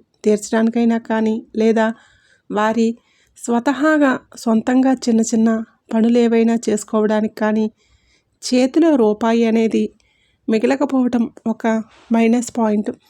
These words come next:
ఇప్పుడు వీరికున్న ప్రస్తుత రోజుల్లో, అంతేకాకుండా కొన్ని చిన్న చిన్న అనారోగ్య సమస్యలు, మానసికమైన ఒత్తిడులు, సరిగ్గా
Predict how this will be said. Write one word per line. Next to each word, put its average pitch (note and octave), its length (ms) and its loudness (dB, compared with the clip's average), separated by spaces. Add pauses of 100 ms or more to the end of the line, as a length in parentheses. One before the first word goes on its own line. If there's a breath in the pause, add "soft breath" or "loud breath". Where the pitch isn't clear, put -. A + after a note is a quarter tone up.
(460 soft breath)
ఇప్పుడు A3+ 400 -2 (480)
వీరికున్న A#3 420 2
ప్రస్తుత A#3+ 480 -2
రోజుల్లో, A3+ 560 2 (160)
అంతేకాకుండా A#3 720 -2
కొన్ని A3+ 380 0
చిన్న - 440 -4
చిన్న B3+ 240 2
అనారోగ్య A3+ 460 0
సమస్యలు, A3 540 -2 (540 soft breath)
మానసికమైన C4 800 2 (880)
ఒత్తిడులు, A#3 680 2 (240)
సరిగ్గా C4 580 0